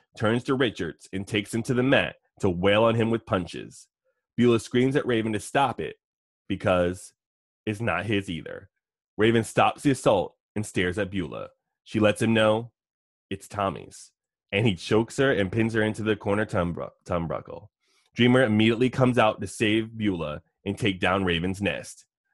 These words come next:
Dreamer knocks Raven out of the ring, and Beulah hits Richards and the Blue Meanie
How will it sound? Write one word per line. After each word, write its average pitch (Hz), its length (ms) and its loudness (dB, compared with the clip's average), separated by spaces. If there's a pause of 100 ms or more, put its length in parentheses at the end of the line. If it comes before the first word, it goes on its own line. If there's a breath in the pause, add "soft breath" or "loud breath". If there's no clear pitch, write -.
(120)
Dreamer 113 260 4
knocks 104 360 2
Raven 117 260 0
out 92 200 0
of 123 60 2
the 143 80 4
ring, 87 340 -2 (200)
and 110 160 -2
Beulah 113 240 2
hits 127 260 -2
Richards 120 440 -6
and 110 100 -4
the 110 60 0
Blue 120 200 2
Meanie 90 400 -2